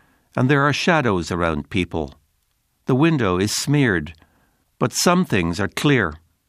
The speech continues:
Chaucer is showing us that they are us, we are them,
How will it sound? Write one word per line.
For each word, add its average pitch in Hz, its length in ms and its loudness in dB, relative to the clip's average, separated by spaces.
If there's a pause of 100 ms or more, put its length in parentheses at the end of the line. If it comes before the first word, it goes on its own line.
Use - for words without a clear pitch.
(480)
Chaucer 208 420 0
is 147 80 0
showing 120 440 0
us 87 200 -6
that 98 200 -4
they 135 240 2
are 135 160 2
us, - 480 -4 (180)
we 107 240 2
are 107 100 0
them, 101 460 0